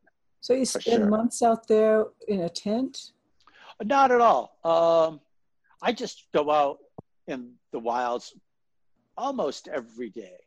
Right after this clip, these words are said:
Speaker 2: at least for a few hours a day. Um,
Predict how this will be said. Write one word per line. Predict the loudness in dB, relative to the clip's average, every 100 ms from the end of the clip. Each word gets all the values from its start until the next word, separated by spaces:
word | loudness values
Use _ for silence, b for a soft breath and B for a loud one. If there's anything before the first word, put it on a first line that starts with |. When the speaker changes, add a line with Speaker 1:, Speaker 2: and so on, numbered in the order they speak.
| _ _ _ _ _ _
Speaker 2:
at | -10
least | -6 -8 -8
for | -10
a |
few | -10 -12 -12 -10
hours | -12 -16 -20 -20
a |
day. | -20 -20 -20 _ _ _ _ _ _ _ -12
Um, | -8 -6 -6 -6 -8 -12